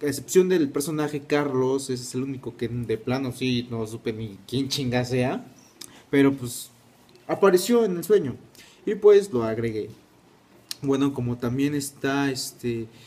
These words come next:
Crónicas de Guerra capítulo seis, también vamos a ver algo de, eh, la personalidad de Laura,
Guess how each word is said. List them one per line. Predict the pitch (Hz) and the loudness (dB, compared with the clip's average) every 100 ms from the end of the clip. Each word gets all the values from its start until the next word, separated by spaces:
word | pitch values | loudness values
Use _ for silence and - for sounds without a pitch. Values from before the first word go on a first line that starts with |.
| - - - | -20 -20 -14
Crónicas | 131 143 143 135 117 | -2 -2 0 -2 -2
de | 120 | -2
Guerra | 131 135 | -2 -4
capítulo | 131 135 131 123 120 | -6 -8 -4 -2 -2
seis, | 139 143 139 | -4 -4 -6
también | 120 131 | -8 -6
vamos | 135 135 131 | -8 -8 -6
a | 123 | -4
ver | 131 | -4
algo | 127 131 127 117 | -4 -6 -6 -6
de, | 117 117 113 110 107 - - - - - - _ _ _ _ _ _ _ _ - | -6 -8 -8 -8 -12 -18 -20 -20 -20 -20 -20 _ _ _ _ _ _ _ _ -14
eh, | 135 127 123 123 123 127 | -6 -2 0 0 0 0
la | 131 123 | 0 -2
personalidad | - - 180 156 156 147 139 139 135 147 | -6 6 6 6 -2 0 4 4 6 6
de | 139 | 4
Laura, | 123 127 127 175 - | 4 2 2 -2 -4